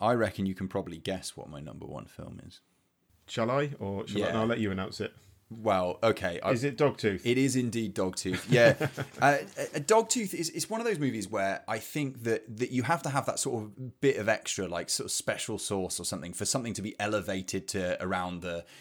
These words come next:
Speaker 1: number one, two, or three on a list like this. And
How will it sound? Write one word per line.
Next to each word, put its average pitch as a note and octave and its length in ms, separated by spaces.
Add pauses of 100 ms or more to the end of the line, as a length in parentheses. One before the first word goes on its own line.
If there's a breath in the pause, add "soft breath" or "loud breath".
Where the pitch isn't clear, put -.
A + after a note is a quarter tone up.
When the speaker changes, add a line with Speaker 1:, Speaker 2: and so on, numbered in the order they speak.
(120 loud breath)
Speaker 1:
number G2+ 260
one, F#2+ 380
two, G2 200
or F#2 120
three G2 240
on F#2 100
a F2+ 40
list F#2+ 240
like F2+ 180
this. G#2 260
And G2 160